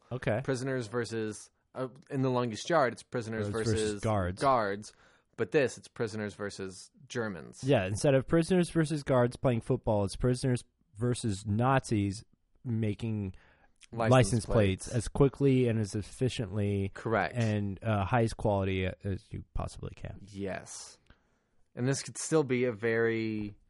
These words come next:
Speaker 2: this could still be a very, like, violent, um,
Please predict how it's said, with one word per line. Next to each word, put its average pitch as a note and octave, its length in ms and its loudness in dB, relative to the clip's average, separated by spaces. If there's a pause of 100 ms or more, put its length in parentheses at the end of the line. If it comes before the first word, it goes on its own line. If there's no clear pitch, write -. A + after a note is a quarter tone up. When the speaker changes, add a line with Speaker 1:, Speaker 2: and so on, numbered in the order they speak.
(500)
Speaker 2:
this C3+ 140 -4
could - 160 -6
still F3+ 220 2
be D#3+ 120 4
a C#3 40 2
very, A#2+ 320 2
like, A2 240 -2
violent, A#2+ 760 -2 (720)
um, A2 420 0